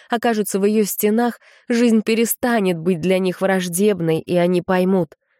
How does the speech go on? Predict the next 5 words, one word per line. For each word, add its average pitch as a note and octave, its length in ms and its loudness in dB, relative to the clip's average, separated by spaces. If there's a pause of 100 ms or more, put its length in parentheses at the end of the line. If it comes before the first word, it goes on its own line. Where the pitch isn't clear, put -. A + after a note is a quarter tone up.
(140)
образование — E3 960 -2 (280)
единственный G3 960 0
шанс G3 460 -2
избежать F#3 640 0 (100)
участи, F#3 640 -2